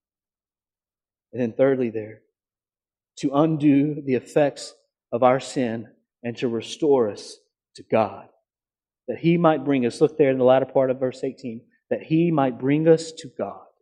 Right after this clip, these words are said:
This is the work of the cross. For those of you who enjoy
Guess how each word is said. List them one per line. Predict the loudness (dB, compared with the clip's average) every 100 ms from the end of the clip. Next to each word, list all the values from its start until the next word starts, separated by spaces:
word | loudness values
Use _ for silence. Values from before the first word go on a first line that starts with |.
| _ _ _ _ _ _ _ _ _ _ _ _ _ _ _ _ _ _ _ _ _ _ _ _ _ _ _ 4
This | 6 6 0 -14 -20 _ _ _ _ _ _ -20
is | -12
the | -4
work | 0 0 0
of | -10
the | _ _ _ _ _ _ _ _ _ _ _ -8
cross. | -6 -6 -10 -20 -20 _ _ _ _ _ _ _ _ _ _ _ _ _ _
For | 6
those | 8 8
of | 4
you | 2
who | 2
enjoy | 2 6 8 8 6